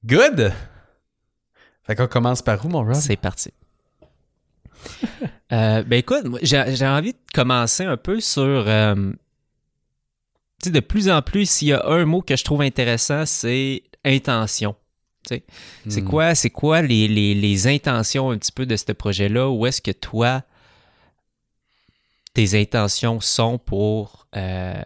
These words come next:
Speaker 2: le vidéo marque identitaire ? Puis partir de là, je pense que c'est un bon début. Puis de là, ben, on
Speaker 1: Hmm.
Speaker 2: va, on va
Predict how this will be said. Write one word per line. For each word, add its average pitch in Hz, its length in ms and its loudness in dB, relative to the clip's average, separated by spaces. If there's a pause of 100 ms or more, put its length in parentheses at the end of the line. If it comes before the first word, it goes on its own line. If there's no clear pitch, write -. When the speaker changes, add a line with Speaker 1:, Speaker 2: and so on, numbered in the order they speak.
(160)
Speaker 2:
le 104 100 0
vidéo 107 320 0
marque 107 300 -4
identitaire ? 101 560 -2
Puis - 100 -18
partir 123 340 -4
de 131 60 -2
là, 123 160 -2
je 139 100 -6
pense 117 180 -4
que - 40 -6
c'est - 140 -6
un 107 80 2
bon 104 160 -2
début. 98 340 -4 (380)
Puis - 80 -14
de 101 100 2
là, 104 160 0
ben, 101 160 0
on 95 120 -2
Speaker 1:
Hmm. - 20 -8
Speaker 2:
va, 92 420 -2 (100)
on 95 120 -10
va 92 420 -8